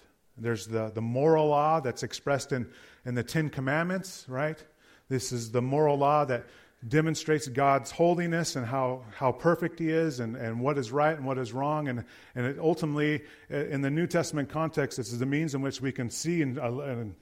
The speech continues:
try to examine ourselves and see how much we fall short of God's standard that he's established in the Ten Commandments and his moral law that he's given to us.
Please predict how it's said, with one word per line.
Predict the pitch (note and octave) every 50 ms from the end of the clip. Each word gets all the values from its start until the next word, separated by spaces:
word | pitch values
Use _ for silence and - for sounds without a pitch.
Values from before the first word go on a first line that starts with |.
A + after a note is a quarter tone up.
| - - - - _
try | - - D#3 D#3
to | C#3+ C#3
examine | C3+ C3+ - C#3+ B2 A2 A2+ B2+ D3 D#3+ E3+ E3 D#3
ourselves | D3 C3+ A#2+ - C#3+ C3 B2 A2+
and | B2 A#2 A2+
see | - - D#3+ E3 D#3+
how | B2+ C3+ C3+
much | C3+ C#3+ D3+ D3+ - - -
we | B2+ B2+ A#2+
fall | - - - - D3 D3 C#3+
short | - - - - C#3+ D3 D#3+ C3 A#2 - - - _ _ _ - _ _ _ _ _ _ _ _ _ _ _ _
of | B2+ A#2 A#2
God's | B2+ D3+ D3 D3 C#3 -
standard | - - - - D3+ D#3+ E3+ E3+ D3 C3 A2
that | B2+ A#2+
he's | - C3 B2 B2
established | A#2+ - - - D3+ D3 D3+ D#3 C#3+ C#3+ B2+ - - -
in | B2+ B2+
the | B2
Ten | A#2+ - D3+ C#3+ C3+
Commandments | - - C3+ C3+ C#3 D3 D3 C3+ B2 - -
and | B2+ A#2 A#2
his | C3 A#2+ A#2
moral | C3 B2+ C3 C3 C3 B2+ B2+
law | B2+ C3 C#3 C#3+ C3+ B2+
that | B2 A#2
he's | A#2 G#2+ A2
given | A2 C3 C#3 C#3+ C#3+ G#2
to | - - A2 G2+ G#2
us. | G2 - - -